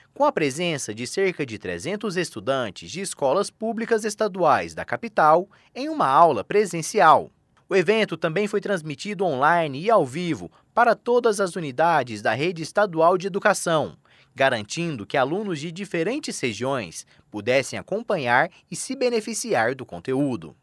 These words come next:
Os aulões presenciais e transmitidos pela internet integram um conjunto de ações que devem contribuir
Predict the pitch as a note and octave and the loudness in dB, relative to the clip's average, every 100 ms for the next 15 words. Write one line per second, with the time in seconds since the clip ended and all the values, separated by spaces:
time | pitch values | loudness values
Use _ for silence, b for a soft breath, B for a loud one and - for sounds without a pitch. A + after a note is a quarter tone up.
0 | _ _ - G3+ A3 F3 F#3+ F#3+ B2+ - | _ _ -8 2 4 4 2 0 -2 -6
1 | E3+ E3 G#3 - E3 D#3 C3+ A2+ C#3 G3 | -4 -2 -4 -2 4 6 4 0 -6 -4
2 | A3 F#3 - G3+ E3 C3+ G#3+ A3 G3 C#3 | -6 -8 -8 -8 -6 -4 -2 -2 0 0
3 | B2+ C#3 A#2 - - _ b b F#3 F3+ | 2 2 2 -4 -12 _ b b -10 0
4 | G#3+ G#3+ E3 G3 G3+ G#3 D#3+ B3 B3 D#3+ | 4 4 2 -6 -4 -4 -2 -6 -6 0
5 | B2+ - E3 D3 A2+ - C3+ D#3+ F3 D3 | 0 0 -4 -6 -6 -12 -2 2 2 0
6 | - B3+ A#3 E3+ A#2 A#2 C3+ F#2+ | -4 -6 -2 -4 -4 -2 -2 -2